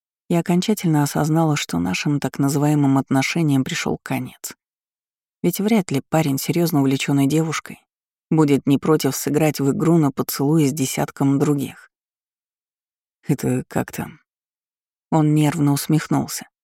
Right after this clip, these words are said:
«Неправильно, что ли?» «Ребята, и ещё одно важное уточнение». Латыпова дерзко приподняла бровь. «Все, кто находится на празднике, играют,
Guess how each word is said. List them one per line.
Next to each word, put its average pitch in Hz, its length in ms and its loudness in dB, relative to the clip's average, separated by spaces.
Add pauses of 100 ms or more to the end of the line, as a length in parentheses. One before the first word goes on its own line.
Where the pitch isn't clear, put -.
(320)
«Неправильно, 139 580 2
что - 220 -8
ли?» - 120 -16 (1500)
«Ребята, 220 440 4
и 226 60 6
ещё 247 320 4
одно 185 180 4
важное 180 320 4
уточнение». 160 680 0 (680)
Латыпова 143 500 -2
дерзко 151 380 -2
приподняла 139 540 0
бровь. - 360 -6 (1600)
«Все, - 180 0
кто - 180 0
находится 214 540 4
на 208 160 4
празднике, 269 560 4
играют, 185 580 2